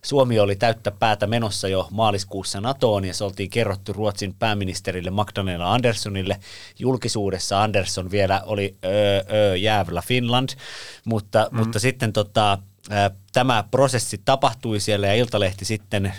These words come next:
Speaker 1: ö, kertoi siitä lähteidensä kautta lähes reaaliaikaisesti, mitä oli tapahtumassa. Mutta tää Robert Dalsjö tosissaan sanoi jo viime huhtikuussa, että arvioi mulle, kun nähtiin Tukholmassa, että Ruotsin, Ruotsille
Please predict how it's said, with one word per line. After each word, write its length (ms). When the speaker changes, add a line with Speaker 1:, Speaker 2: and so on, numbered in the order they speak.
Speaker 1:
ö, 220
kertoi 440
siitä 300
lähteidensä 600
kautta 360
lähes 300
reaaliaikaisesti, 840
mitä 240
oli 120
tapahtumassa. 680
Mutta 140
tää 140
Robert 320
Dalsjö 360
tosissaan 380
sanoi 280
jo 100
viime 180
huhtikuussa, 680
että 280
arvioi 280
mulle, 240
kun 120
nähtiin 280
Tukholmassa, 580
että 340
Ruotsin, 540
Ruotsille 380